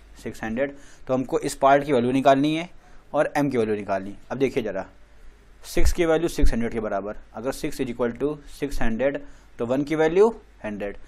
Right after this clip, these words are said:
अगर वन की वैल्यू हंड्रेड तो फ़ाइव की वैल्यू फ़ाइव हंड्रेड, अगर फ़ाइव की वैल्यू फ़ाइव हंड्रेड आ गई तो एम क्या होगा? एम भाई सम तो होगा सिक्स प्लस फ़ाइव, इलेवन। भाई सिक्स रेशियो फ़ाइव में अगर कोई चीज़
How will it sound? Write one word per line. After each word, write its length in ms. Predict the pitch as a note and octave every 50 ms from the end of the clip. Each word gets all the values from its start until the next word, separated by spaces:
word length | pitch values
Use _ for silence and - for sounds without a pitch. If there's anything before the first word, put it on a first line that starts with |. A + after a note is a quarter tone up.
| - - - - -
अगर 180 | A#2+ B2 D3 C#3+
वन 180 | C#3 D3+ D#3 D#3+
की 120 | - E3+
वैल्यू 240 | D#3+ D#3 D#3 F3 D#3
हंड्रेड 380 | D#3 D3+ D3 D3+ E3 F3 F3 - - - - - - - -
तो 60 | -
फ़ाइव 320 | C3+ - - C#3+ D3+ D3 -
की 80 | F3 D#3+
वैल्यू 400 | D#3+ D#3+ D#3+ E3+ F3+ F#3+ G3 - - - - - - - - - - - - - - - - -
फ़ाइव 260 | B2+ B2 C#3 D3 D3
हंड्रेड, 340 | D3+ D3 C#3+ C#3+ C#3+ C#3 - - - - - - - -
अगर 140 | B2+ C#3+ C#3+
फ़ाइव 200 | C#3+ D3 C#3+ C#3
की 100 | D#3 D#3+
वैल्यू 200 | D3 D3 D#3 D3+
फ़ाइव 220 | - C#3+ D3 D3
हंड्रेड 180 | D3 C#3+ C#3+ C3+
आ 60 | B2 A#2
गई 140 | B2+ C#3
तो 80 | C#3 D#3 - D3
एम 120 | D3+ D#3+
क्या 160 | C#3+ - C#3+
होगा? 320 | A2 G#2 G#2 G2+ G2 G2 - - - - -
एम 120 | B2 C3+ B2
भाई 180 | B2 C#3+ C#3+ C#3 -
सम 200 | - - B2 A#2 A#2+
तो 140 | - D3 C3
होगा 180 | C#3 F3 G3+
सिक्स 240 | F#3+ - D#3 - -
प्लस 220 | - D#3 D3+ -
फ़ाइव, 260 | - D3 D3 C#3 A#2 - -
इलेवन। 400 | A#2 A#2 A#2+ B2 C3 C#3+ C3+ G2 - - - - - - - -
भाई 100 | B2 C3+
सिक्स 240 | - - D#3 - -
रेशियो 260 | C#3 C3+ - D#3 D3
फ़ाइव 240 | - C#3 C3+ C#3 C#3
में 60 | C3+
अगर 100 | C#3 C#3+
कोई 160 | C#3 C#3+ B2+
चीज़ 220 | - C#3+ C#3 C#3